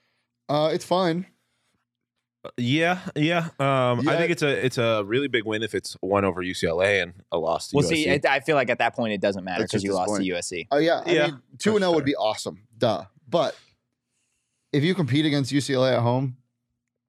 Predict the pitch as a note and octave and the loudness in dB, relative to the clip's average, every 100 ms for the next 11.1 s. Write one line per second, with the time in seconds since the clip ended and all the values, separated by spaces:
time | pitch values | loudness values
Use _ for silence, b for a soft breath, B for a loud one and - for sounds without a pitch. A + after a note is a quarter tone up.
0 | _ - C3 A#2+ - b b b D3 F#3+ | _ -4 0 2 0 b b b 0 2
1 | G3 F#3 F3 - C3 C3+ D#3+ - C3+ A2+ | 2 2 2 2 0 0 -2 -2 -2 -2
2 | - A#2 G2 G2+ G#2 G2+ G2+ G2 - _ | -2 -4 -2 -2 -2 -2 -2 -6 -10 _
3 | _ - A2 F#2 - F2+ - - - _ | _ -6 -4 -2 -2 -4 -4 -8 -18 _
4 | _ _ _ _ A2 G2+ F#2 G2 - _ | _ _ _ _ -2 0 -4 -6 -12 _
5 | _ _ A2+ F2+ E2+ F#2+ C#3 C3+ B2 A#2 | _ _ -2 -2 0 0 2 0 2 0
6 | G#2+ - - - A2 F#2+ F#2+ G2+ G2+ A2 | -2 -10 -20 -6 -4 -4 -6 -4 0 2
7 | A#2+ B2 A2 F#2 F#2 E2+ E2 D#2 D#2+ D2 | 2 2 2 2 2 0 -2 -4 -6 -6
8 | F#2+ - _ _ G2 - - G#2+ F#2+ F#2+ | -8 -14 _ _ -4 -4 0 2 2 0
9 | - F#2 F#2 F#2 A2 G#2+ G2 E2+ F2 - | 0 0 2 2 4 4 2 2 -2 0
10 | E2+ - F2 D#2+ D2 C2 D2 D#2 - - | -6 -4 -4 -4 -4 -6 -6 -4 -4 -6